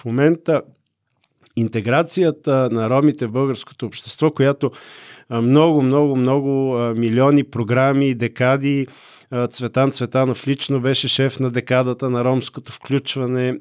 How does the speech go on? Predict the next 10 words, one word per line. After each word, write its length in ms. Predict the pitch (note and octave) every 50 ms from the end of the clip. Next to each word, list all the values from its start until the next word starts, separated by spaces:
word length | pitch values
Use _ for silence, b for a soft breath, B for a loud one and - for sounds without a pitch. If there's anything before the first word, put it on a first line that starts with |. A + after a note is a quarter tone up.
| - -
и 80 | C3
прочие, 560 | - - C3 C#3 D3 C#3+ - - D3+ D3 C#3 C3
не 140 | A#2+ A#2+
свършиха. 840 | A2 - - C#3+ E3+ E3+ D3 - - A#2 - - C#3+ C#3 D#3+ G3+ G#3 E3+ D#3
В 100 | - -
момента 380 | D#3 D3 D3+ D#3+ D#3+ D3+ C3+
пазара 460 | A#2 - C3+ B2+ C3 C#3 C#3 C3 B2+ A#2
го 120 | A#2 A#2+
върши 320 | A2+ B2 B2+ A2+ - - A2
с 320 | - - B2 B2+ - -